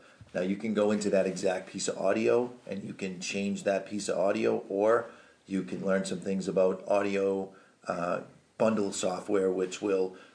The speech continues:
scan the entire file, uh, and then bring it to the level it needs to be. It's just expensive.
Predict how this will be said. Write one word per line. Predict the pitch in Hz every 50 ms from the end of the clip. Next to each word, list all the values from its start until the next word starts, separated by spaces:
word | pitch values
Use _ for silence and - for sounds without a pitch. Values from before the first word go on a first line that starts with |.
| _ _ _
scan | - - - - - - 117 113 110 104
the | 101 98
entire | 95 85 - 87 90 98 98 98 95
file, | - - - 107 98 95 98 95 92 92 95 95 - - - - - - _ _
uh, | - 92 90 87 87 87 87 - - - _ - _
and | - 104 98 98
then | 98 95 92 92 87 - - - _
bring | - 110 104 101 98
it | 98 95
to | - 107
the | 87 92
level | 92 92 92 92 95
it | 95
needs | 95 104 107 104 -
to | - 98
be. | 107 107
It's | 104 107
just | - 113 -
expensive. | 107 - - - 113 107 101 - -